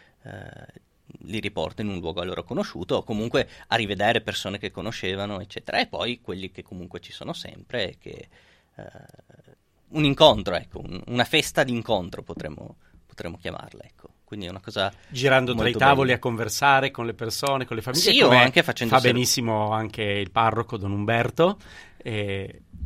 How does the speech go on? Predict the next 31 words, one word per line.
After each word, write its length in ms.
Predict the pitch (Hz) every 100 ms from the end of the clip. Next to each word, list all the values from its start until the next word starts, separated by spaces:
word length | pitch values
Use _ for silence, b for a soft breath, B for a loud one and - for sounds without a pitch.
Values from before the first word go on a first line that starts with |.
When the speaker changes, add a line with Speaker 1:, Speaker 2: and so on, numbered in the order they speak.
| -
Speaker 1:
O 140 | 139
anche 240 | 117 92 139
facendo 320 | 139 - 82
servizio, 1500 | - - - - - 117 110 101 95 92 95 101 104 - -
servendo 560 | - - 98 107 92 90
ai 100 | 101
tavo-, 300 | 90 - - -
cioè 140 | 87
servendo 520 | - 104 85 87 82
ai, 340 | 85 87 90 101
ai 140 | 117
banchi 640 | 107 90 90 98 107 110 101
o, 320 | 80 87 80
o 160 | - 92
al, 420 | 82 90 - - 60
al 140 | 101
bar 280 | 92 90 -
per 160 | 95
le 80 | 113
bibite, 420 | 127 87 104 - 113
oppure 260 | 110 95
proprio 360 | - - 104 80
al, 300 | 85 82 55 -
al 160 | 107
cibo, 420 | - - - 98 - b b b b -
eh, 680 | - 50 - - - - - - - - -
durante 520 | - 76 71 87 80
le 100 | 90
varie 200 | 85 82
serate, 560 | - 117 - - - 101
che 200 | -